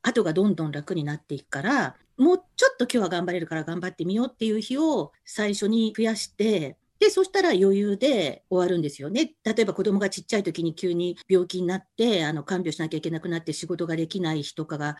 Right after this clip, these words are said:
できたりするから、そういうのを見越して、で、そしたら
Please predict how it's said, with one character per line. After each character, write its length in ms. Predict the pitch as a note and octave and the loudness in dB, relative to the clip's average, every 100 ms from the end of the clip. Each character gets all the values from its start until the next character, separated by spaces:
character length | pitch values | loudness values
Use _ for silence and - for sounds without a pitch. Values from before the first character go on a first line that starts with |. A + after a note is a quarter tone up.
| _ | _
で 120 | G#3+ | 2
き 60 | - | 4
た 120 | D#3+ | -2
り 80 | D3+ | -2
す 160 | - | -2
る 80 | E3+ | -4
か 160 | D#3+ D3 | -4 -4
ら、 380 | F#3 F3 C3 - _ | -2 -2 -4 -8 _
そ 160 | - | 2
う 20 | D4 | 4
い 40 | |
う 20 | |
の 80 | A#3 | 4
を 20 | |
見 120 | F#3 F#3 | 2 -2
越 200 | F#3 F#3 | -4 -8
し 140 | - | -8
て、 500 | - A3+ A3+ E3 - _ | -2 0 2 0 -4 _
で、 120 | G4 | 4
そ 120 | F#4+ | 6
し 80 | F4+ | 2
た 100 | F#4+ | 4
ら 280 | D#4+ F3+ - | 2 2 -4